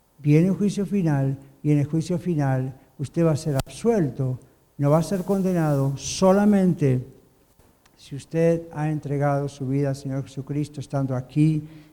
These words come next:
en la tierra. Ese infierno es para Satanás y los demonios, y ahí van todos aquellos que rechazan al Señor Jesucristo. La solución de Dios para aquellos humanos que creen en Él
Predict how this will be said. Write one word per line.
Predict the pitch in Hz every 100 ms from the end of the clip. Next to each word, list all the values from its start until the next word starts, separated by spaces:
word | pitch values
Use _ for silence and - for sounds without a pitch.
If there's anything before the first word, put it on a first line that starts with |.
| _
en | 160 147 147 185 -
la | 143
tierra. | 139 - 135 123 120 - - _ -
Ese | 135 151
infierno | 143 147 175 190
es | 185
para | 139 156 139
Satanás | 135 139 135 139 165 185 - - _
y | -
los | 175 175
demonios, | 170 165 151 135 131 131 - - _
y | - 139
ahí | 135 170
van | 202 165 135 139
todos | - 151 151
aquellos | 143 139 160 147 139 139 - - _ _ _
que | 143
rechazan | 123 123 - 175 175 147
al | 131
Señor | 123 135 131 127
Jesucristo. | 123 131 - 131 123 - - - _ _
La | 143
solución | 147 165 151 147 180 208
de | 202 196
Dios | 190 185 -
para | 156 143
aquellos | 135 170 180 175
humanos | 175 165 147 135 131 - - _ _
que | 151
creen | - 160 170 170 143
en | 139 143
Él | 180 220 269 269